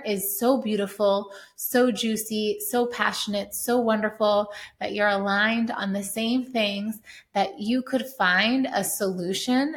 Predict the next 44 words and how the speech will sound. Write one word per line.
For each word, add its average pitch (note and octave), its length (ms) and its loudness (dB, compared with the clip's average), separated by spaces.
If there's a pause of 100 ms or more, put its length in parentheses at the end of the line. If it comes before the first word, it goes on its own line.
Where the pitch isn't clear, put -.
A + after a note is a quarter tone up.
(140)
that's F#3+ 240 0 (180)
even B3+ 520 2
better B3 560 2 (400)
than G#3+ 180 4
what G3+ 180 4
your F#3+ 120 2
preference E3+ 560 -2
is. - 360 -8 (600)
So G#3 240 4
what G#3 140 4
I F#3+ 120 4
mean C#4 300 -2
by G3 180 4
that F3 380 0
is, G3+ 160 -6
let's D#4+ 280 -4
say A#3+ 220 2
if G3 260 -4
you A#3 280 -2
have A3 320 2
an G3+ 120 -2
idea F#3 680 0
about F3 480 -2
life F3 400 0
and F3 160 -6
what F#3 180 -6
you G#3 140 -6
want G3 420 -2
life F#3 380 2
to G3 140 -4
be F#3 280 -2
like E3+ 320 0
in F3+ 160 -2
your F3+ 140 -2
relationship, E3+ 880 -2 (720)
even A#3 220 8
before G#3+ 320 4
you G#3 140 0
met F3 160 0
the - 80 -6
person - 400 -6
or F#3+ 100 -4
even A3 300 0
currently. F3 680 -4